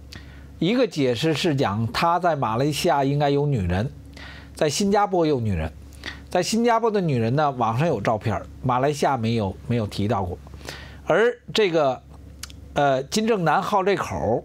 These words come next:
这是似乎被这个公共媒体大家认知的。所以当金正男去新加坡、去这个马来西亚的时候，他通常比较低调，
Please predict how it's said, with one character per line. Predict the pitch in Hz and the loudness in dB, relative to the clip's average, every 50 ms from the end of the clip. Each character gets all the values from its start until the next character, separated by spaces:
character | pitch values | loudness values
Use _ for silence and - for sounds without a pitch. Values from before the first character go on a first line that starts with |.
| - - | -8 -8
这 | - - 170 | -2 -2 0
是 | 139 151 156 139 131 - - - - - - - | 0 2 0 -2 -2 -4 -12 -16 -16 -18 -16 -10
似 | - - - 185 170 | -6 -2 0 0 2
乎 | 143 170 170 170 | 2 2 0 2
被 | 165 185 170 151 | 2 2 2 2
这 | 143 147 139 127 | 2 2 2 2
个 | 113 107 101 92 87 - - - - - - - - - | 2 0 0 -2 -4 -6 -10 -16 -18 -18 -18 -18 -10 -2
公 | - 175 185 190 | 0 0 2 2
共 | 190 165 | 0 2
媒 | 139 135 135 160 | 2 2 0 0
体 | 147 - 127 104 98 - - - - - - - - - - - - - | 0 0 0 0 -2 -2 -6 -10 -18 -20 -20 -20 -20 -20 -20 -12 -4 0
大 | 147 143 | 0 2
家 | 139 151 156 | 2 2 2
认 | 165 165 151 139 135 | 2 2 0 0 0
知 | 135 151 151 | 0 0 0
的。 | 139 127 - - - - - - - - - - - - | 0 0 -4 -6 -20 -20 -20 -18 -18 -16 -16 -16 -12 -4
所 | - 196 | 0 2
以 | 190 202 | 2 2
当 | 190 - 233 240 233 226 214 - - - - - - - - - - - - - - - - - - - - - - - - - - 160 170 | 2 2 2 2 2 -2 -8 -8 -14 -20 -20 -20 -18 -18 -18 -18 -18 -18 -18 -18 -18 -18 -18 -18 -18 -18 -18 -18 -20 -16 -10 -6 -4 -4 -2
金 | - - 226 233 | 0 0 0 2
正 | 233 233 214 185 | 2 0 2 2
男 | 160 143 135 151 196 214 - - - - - | 2 4 4 4 2 0 -4 -14 -18 -10 -4
去 | - - - 214 180 156 143 147 - - | -2 0 0 2 2 2 0 -2 -4 -6
新 | - - - 175 170 180 | -4 -2 0 0 2 2
加 | 185 175 175 | 4 2 2
坡、 | 165 175 175 170 170 160 - - - - - - - - - - - - | 2 2 2 2 2 0 -2 -6 -20 -20 -20 -20 -18 -18 -14 -12 -6 -4
去 | - - 196 185 151 143 | -2 0 2 2 2 2
这 | 143 147 131 | 2 2 2
个 | 120 110 | 2 0
马 | 104 107 98 | 0 0 0
来 | 110 117 135 156 | 2 2 0 0
西 | 143 - | 2 2
亚 | 180 160 156 | 2 2 2
的 | 131 113 | 0 -2
时 | 104 - | -6 -8
候， | 98 - - - - - - - - - - - - - | -10 -12 -12 -16 -18 -18 -16 -16 -16 -16 -18 -18 -14 -4
他 | - - 180 | 0 0 0
通 | 175 - - 220 220 190 | 0 2 0 0 2 2
常 | 160 156 156 160 147 - - | 2 2 0 0 -4 -6 -2
比 | - 151 160 | -2 0 2
较 | 143 117 113 | 2 0 0
低 | 113 - 156 190 196 | 0 0 0 0 2
调， | 190 175 156 - | 2 2 0 0